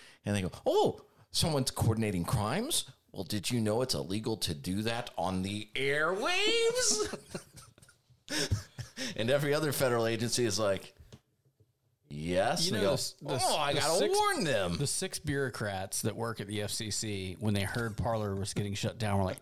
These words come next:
Speaker 2: "Yes!
Speaker 1: Right.
Speaker 2: Yes!"
Speaker 1: Right. Where were they? Yeah, where was the F C C when they were shutting down Parler to say, these people have a right, right? They have a right
Speaker 2: They
Speaker 1: to
Speaker 2: were,
Speaker 1: that.
Speaker 2: they were
Speaker 1: But
Speaker 2: dusting off their ham radios to make sure you weren't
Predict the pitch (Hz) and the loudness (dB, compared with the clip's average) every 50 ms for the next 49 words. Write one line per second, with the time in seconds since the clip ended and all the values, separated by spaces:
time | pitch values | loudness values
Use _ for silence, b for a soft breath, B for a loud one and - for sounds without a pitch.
0 | - - - 240 269 320 - 349 359 349 339 294 254 - - - - - - - | -10 -6 -2 0 0 0 0 0 0 0 0 0 0 0 -2 -4 -4 -4 -4 -4
1 | 185 156 147 185 226 240 254 262 277 277 254 220 170 143 - - - - - 165 | -4 -4 -6 -8 -10 -6 0 2 4 4 4 2 0 0 -2 -6 -8 -6 -6 -4
2 | 190 277 349 339 311 - - - - - - - 147 143 156 143 120 117 - 131 | -4 -2 0 0 -2 -2 -4 -4 -4 -4 -4 -4 -2 0 2 2 2 0 0 0
3 | 147 185 208 220 220 220 226 - 311 254 117 87 - - - _ _ - 147 156 | 0 0 0 0 -2 0 0 2 2 2 0 -2 -6 -10 -18 _ _ -4 -2 0
4 | 131 127 165 214 214 190 196 190 185 175 - 180 160 156 160 180 175 156 139 127 | 0 2 2 0 0 2 2 2 2 2 0 0 0 2 2 2 0 0 0 0
5 | 123 117 113 110 - - 135 127 127 127 120 117 110 - 143 135 127 120 110 101 | 0 0 0 0 0 0 -2 -2 -2 -2 -2 -2 0 0 0 2 2 2 0 0
6 | 95 95 - - 98 - - 107 101 98 98 95 95 - B B 120 B B B | -2 -2 -2 -2 -2 0 2 2 2 2 2 0 -2 -6 B B -12 B B B
7 | B B B B B - - - 214 202 175 139 113 110 101 95 90 92 95 104 | B B B B B -14 -10 -8 -6 -4 -2 0 0 2 2 2 2 2 2 2
8 | 127 - - - - _ _ _ _ _ _ _ - 113 120 147 180 - - - | 0 -2 -6 -18 -20 _ _ _ _ _ _ _ -4 -2 -2 -2 -4 -6 -8 -6
9 | 139 151 175 160 127 117 107 87 92 98 113 117 - - - - 98 95 85 85 | -6 -4 -2 0 2 2 4 4 2 2 2 0 -2 -6 -6 -4 -2 -2 -2 -2
10 | 90 - 104 104 - - - 110 107 104 - 113 107 110 117 110 107 110 117 135 | -4 -4 -4 -4 -4 -4 -2 -4 -4 -4 -4 -4 -4 -2 -4 -2 -2 -2 -2 -2
11 | 156 147 113 104 101 98 95 - 104 104 104 104 - - 117 113 110 113 110 - | -4 -4 -4 -4 -4 -4 -2 0 2 2 2 4 4 4 4 6 6 4 4 0